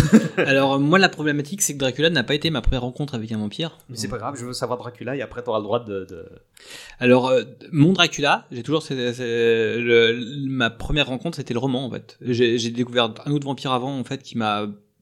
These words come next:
Speaker 2: happé. Et donc, euh, ma, finalement, ma première, euh, mon premier lien avec le vampire, il est davantage graphique et esthétique, et j'étais quand même curieux. Euh, au lycée, en fait, euh, il y avait le Dracula, euh, de Stoker, euh, édition Marabout, traduite par Lucien Molitor,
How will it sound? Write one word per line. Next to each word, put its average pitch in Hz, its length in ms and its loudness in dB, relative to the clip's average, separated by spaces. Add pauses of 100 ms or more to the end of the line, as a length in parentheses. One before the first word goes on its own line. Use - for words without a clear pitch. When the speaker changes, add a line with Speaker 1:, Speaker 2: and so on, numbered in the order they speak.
Speaker 2:
happé. 143 480 0 (220)
Et - 60 -10
donc, 113 220 -6
euh, 113 100 -4
ma, 110 240 -2 (300)
finalement, 117 320 -6
ma 110 540 -6
première, 120 400 -8
euh, 107 100 -10 (720)
mon 120 240 -2
premier 135 220 2
lien 139 180 4
avec 135 160 -2
le 127 60 -8
vampire, 123 320 -4
il 110 340 0
est 110 140 6
davantage 113 600 2
graphique 127 460 -6
et 113 60 -2
esthétique, 113 720 -6
et 107 380 -2
j'étais 110 260 -4
quand 120 120 -2
même 117 140 0
curieux. 120 600 2
Euh, 107 240 -2
au 120 100 0
lycée, 135 440 -4
en 113 120 -4
fait, 120 300 -6
euh, 104 140 -4
il 101 40 -6
y 104 60 -2
avait 113 180 2
le 107 320 2
Dracula, 110 600 -4
euh, 110 80 -2
de 107 160 -2
Stoker, 117 440 -2
euh, 107 140 -6
édition 113 260 -6
Marabout, 113 400 -6
traduite 113 340 -8
par 104 140 -4
Lucien 110 240 -6
Molitor, 110 500 -4